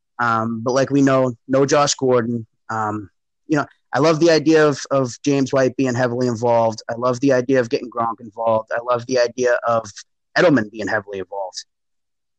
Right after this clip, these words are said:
Um, w-, n-, real quickly, before we switch, what, how, what do you make of the matchup between Nickell Roby Coleman,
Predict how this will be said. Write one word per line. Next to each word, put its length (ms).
Um, 340
w-, 180
n-, 440
real 200
quickly, 420
before 280
we 100
switch, 280
what, 180
how, 200
what 120
do 60
you 80
make 180
of 80
the 80
matchup 400
between 540
Nickell 580
Roby 420
Coleman, 380